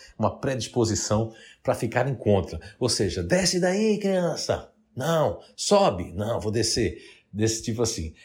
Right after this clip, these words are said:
E esse, é, existe uma falta constante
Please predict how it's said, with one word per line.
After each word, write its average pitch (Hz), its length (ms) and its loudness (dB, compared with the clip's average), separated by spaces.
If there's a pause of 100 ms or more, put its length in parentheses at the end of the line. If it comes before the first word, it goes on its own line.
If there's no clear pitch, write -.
(160)
E 135 280 2
esse, 135 440 0
é, 107 180 0
existe 113 380 -2
uma 120 160 2
falta 113 500 0
constante 127 720 0